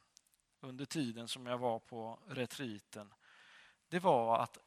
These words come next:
kunna använda bibeltexten ännu mer tydligt och använda min fantasi när jag läser bibeltexten. För att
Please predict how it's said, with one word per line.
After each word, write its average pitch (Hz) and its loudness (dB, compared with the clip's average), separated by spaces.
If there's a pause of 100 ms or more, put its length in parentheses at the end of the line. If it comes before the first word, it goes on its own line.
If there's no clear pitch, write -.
(120)
kunna 127 -2
använda 110 -4
bibeltexten 110 -4 (220)
ännu 131 -2
mer 117 -2
tydligt 104 -8
och - -8
använda 117 -4
min 127 -10
fantasi 139 -4 (280)
när 143 -8
jag 135 0
läser 110 2
bibeltexten. 117 -2 (1000)
För 170 6
att 151 8